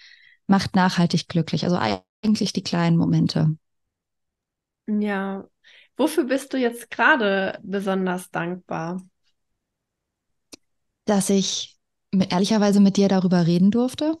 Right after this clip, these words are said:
Speaker 1: Das freut mich total. Und an dem Punkt, wo ich jetzt stehe, dass ich, du hattest vorhin drüber gesprochen, dass sich viele gar nicht raustrauen mit der Selbstständigkeit, weil sie immer denken, sie sind noch nicht genug. Und ich bin jetzt zweiunddreißig und seit zwanzig vierzehn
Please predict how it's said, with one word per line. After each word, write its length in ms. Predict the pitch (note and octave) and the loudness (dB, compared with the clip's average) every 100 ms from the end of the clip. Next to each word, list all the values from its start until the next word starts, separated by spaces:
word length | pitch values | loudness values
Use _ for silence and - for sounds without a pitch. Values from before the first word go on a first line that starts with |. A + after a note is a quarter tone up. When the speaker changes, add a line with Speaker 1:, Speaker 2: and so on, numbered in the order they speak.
| - | -2
Speaker 1:
Das 220 | F#3+ - | -2 -2
freut 320 | - G#3 G#3 | -2 0 2
mich 140 | G#3+ | 0
total. 520 | - G#3+ - G#3 G#3 G#3+ - - - | 0 -4 -2 0 0 -2 -6 -18 -14
Und 240 | - G#3+ G#3+ | 0 2 4
an 100 | G3+ | 2
dem 120 | G3+ | 2
Punkt, 320 | G3 A#3 A#3 | 4 4 4
wo 80 | F#3 | 2
ich 140 | F3 | 0
jetzt 220 | F3+ E3+ - | -2 -2 -4
stehe, 400 | - E3+ E3+ - | -2 0 0 0
dass 220 | F3+ F3+ | -2 0
ich, 260 | G3 - - - - | 0 -2 -10 -14 -2
du 80 | F#3+ | 0
hattest 240 | G3 G#3+ | 0 -2
vorhin 260 | - G#3+ G#3+ | 0 2 4
drüber 220 | G3+ G3 | 2 2
gesprochen, 440 | F#3+ - G#3 G3 | 0 0 -2 2
dass 140 | F#3+ F#3 | 0 0
sich 140 | F#3+ | -2
viele 220 | - G3+ | 0 0
gar 140 | F#3+ F3 | 2 2
nicht 160 | F3 | 2
raustrauen 800 | F3+ F#3+ - - E3 E3+ G3+ A#3+ - | 0 0 -2 -4 0 4 4 2 -2
mit 120 | F3+ | 0
der 100 | F3 | 2
Selbstständigkeit, 760 | E3+ - F3+ F3 - F#3 F3+ | 2 2 2 2 2 -2 0
weil 100 | F#3 | 0
sie 60 | F3+ | 2
immer 140 | F#3+ | 2
denken, 240 | F3 F3+ E3+ | 2 2 2
sie 80 | |
sind 100 | F3+ | 4
noch 80 | F3+ | 4
nicht 160 | F3+ - | 4 2
genug. 400 | F#3 A3+ A3+ - _ - - - | 2 2 0 -6 _ -20 -20 -6
Und 100 | G3 | -2
ich 120 | F3 | -2
bin 140 | G3 F#3 | 2 2
jetzt 320 | F3 F3 - | 2 -2 -2
zweiunddreißig 800 | F3+ A3 A#3 F3+ F3 - F3+ - | 2 4 4 4 2 0 -4 -6
und 160 | - E3+ | 0 0
seit 240 | - E3 | 2 -2
zwanzig 420 | - E3+ F3+ A3 - | 0 0 2 0 -2
vierzehn 580 | F#3+ F3+ - F3+ F3+ | -2 -2 2 4 4